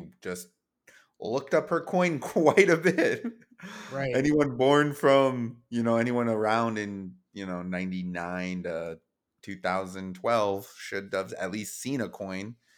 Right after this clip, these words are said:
Speaker 2: What I will say
Speaker 1: She's
Speaker 2: is
Speaker 1: talked
Speaker 2: there
Speaker 1: about always with
Speaker 2: Mm-hmm. There is no Sitting Bull coin.
Speaker 1: Right.
Speaker 2: So if we, if we're just going strict name recognition,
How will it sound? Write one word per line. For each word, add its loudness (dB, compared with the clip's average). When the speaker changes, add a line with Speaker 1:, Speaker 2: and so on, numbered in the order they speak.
Speaker 2:
What -6
I -2
will -2
say 0
Speaker 1:
She's -6
Speaker 2:
is -8
Speaker 1:
talked 2
Speaker 2:
there 2
Speaker 1:
about 6
always 4
with -6
Speaker 2:
Mm-hmm. -12
There 0
is 0
no 0
Sitting 0
Bull -8
coin. -14
Speaker 1:
Right. 0
Speaker 2:
So -4
if -2
we, -4
if -2
we're 2
just -4
going -4
strict -6
name -4
recognition, -14